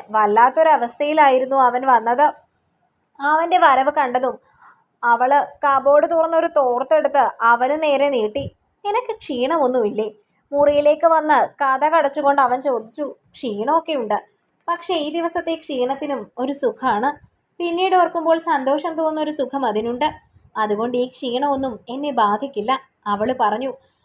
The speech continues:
അവൻ അപ്പോഴും അവളെ തന്നെയാണ് നോക്കിയത്. ഒരു പലാസോ പാൻറ്റും കോട്ടൺ ടോപ്പുമാണ് അവളുടെ വേഷം. നെറ്റിയിൽ പടർത്തിയൊന്നും സിന്ദൂരം തൊട്ടിട്ടില്ല, ഒരു പൊട്ട് പോലെ കുറച്ച്. എങ്കിലും ആ സിന്ദൂര ചുവപ്പ് അവൾക്കൊരു പ്രത്യേക സൗന്ദര്യം നൽകുന്നുണ്ടെന്ന് അവന് തോന്നി. കഴുത്തിൽ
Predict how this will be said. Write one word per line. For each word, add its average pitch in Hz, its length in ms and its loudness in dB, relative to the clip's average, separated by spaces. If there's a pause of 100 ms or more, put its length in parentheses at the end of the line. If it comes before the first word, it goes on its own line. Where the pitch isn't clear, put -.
(100)
അവൻ 240 300 2
അപ്പോഴും 294 320 0
അവളെ 254 280 2
തന്നെയാണ് 277 420 0
നോക്കിയത്. 247 440 0 (120)
ഒരു 285 180 -2
പലാസോ 277 520 2
പാൻറ്റും 302 380 -2
കോട്ടൺ 240 440 -2
ടോപ്പുമാണ് 302 460 0
അവളുടെ 285 240 0
വേഷം. 277 380 -4 (460)
നെറ്റിയിൽ 370 420 -4
പടർത്തിയൊന്നും 330 680 -2
സിന്ദൂരം 320 480 0
തൊട്ടിട്ടില്ല, 262 540 -2 (180)
ഒരു 285 160 -2
പൊട്ട് 247 360 -4
പോലെ 247 280 -2
കുറച്ച്. 254 400 -4 (460)
എങ്കിലും 370 400 0
ആ 381 100 2
സിന്ദൂര 320 420 -2
ചുവപ്പ് 330 300 0
അവൾക്കൊരു 294 360 0
പ്രത്യേക 277 440 -4
സൗന്ദര്യം 294 560 -2
നൽകുന്നുണ്ടെന്ന് 277 680 -2
അവന് 262 220 -4
തോന്നി. 262 300 -2 (1500)
കഴുത്തിൽ 330 420 0